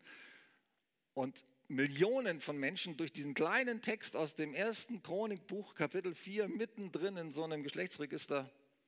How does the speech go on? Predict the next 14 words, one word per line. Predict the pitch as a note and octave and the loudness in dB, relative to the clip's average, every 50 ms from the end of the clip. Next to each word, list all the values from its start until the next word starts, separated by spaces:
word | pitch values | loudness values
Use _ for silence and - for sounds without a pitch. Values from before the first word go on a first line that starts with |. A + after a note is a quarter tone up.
| _ _ _ _ _ _ _ _ - | _ _ _ _ _ _ _ _ -8
hat | - - - | -8 -6 -4
er | - A2+ | -4 -4
Millionen | A2+ G#2+ G#2+ B2 D3 F3 F3+ | -4 -2 -2 -2 -2 -4 -6
von | - E3 D#3 | -6 -6 -4
Menschen | D#3+ G3 G3+ - B2+ G2 | -4 -4 -6 -6 -8 -8
bewegt. | - E2 D#2+ D2+ - - - _ _ _ _ _ _ _ _ _ _ _ _ _ _ _ _ _ _ _ _ _ - _ _ _ _ _ _ _ _ _ _ _ | -8 -8 -10 -10 -14 -16 -20 _ _ _ _ _ _ _ _ _ _ _ _ _ _ _ _ _ _ _ _ _ -20 _ _ _ _ _ _ _ _ _ _ _
Und | - A2+ C3 - - | -6 -6 -6 -2 0
noch | E3 D3 | 0 2
andere | C#3+ D#3+ G#3 A3 F#3 F#3+ | 4 4 4 4 4 2
Schätze, | D#3 - - F#3+ F#3+ - - - D3+ D3 C#3 | 2 4 4 2 2 2 0 0 0 2 2
wenn | C#3 C#3 | 2 0
du | C#3 D3 C#3 | 0 2 2
da | C#3 C3 | 2 2
durchliest, | B2 E3+ F3+ E3+ D#3+ E3 E3 D3+ - - | 2 2 -2 0 0 -2 -2 -2 -4 -8